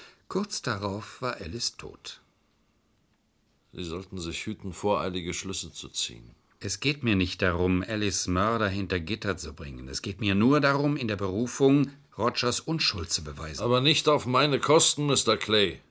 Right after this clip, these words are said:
Speaker 2: Ich habe Alice nicht erschossen. Und ich
Speaker 1: Kein
Speaker 2: werde
Speaker 1: Mensch behauptet das, Mister Chapman. Aber wenn Sie in der Bar waren, und Sie waren in der Bar, und wenn Sie die Bar mit Roger zusammen verlassen haben, als Alice noch lebte, muss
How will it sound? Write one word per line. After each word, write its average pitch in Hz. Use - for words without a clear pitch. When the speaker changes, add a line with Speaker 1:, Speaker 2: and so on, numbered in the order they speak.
Speaker 2:
Ich 98
habe 156
Alice 143
nicht 165
erschossen. 110
Und 107
ich 113
Speaker 1:
Kein 160
Speaker 2:
werde 170
Speaker 1:
Mensch 202
behauptet 170
das, 95
Mister 101
Chapman. 85
Aber 120
wenn 151
Sie 151
in 143
der 117
Bar 135
waren, 117
und 123
Sie 90
waren 127
in 80
der 80
Bar, 76
und 110
wenn 143
Sie 131
die 113
Bar 117
mit 123
Roger 139
zusammen 123
verlassen 123
haben, 101
als 98
Alice 147
noch 95
lebte, 110
muss -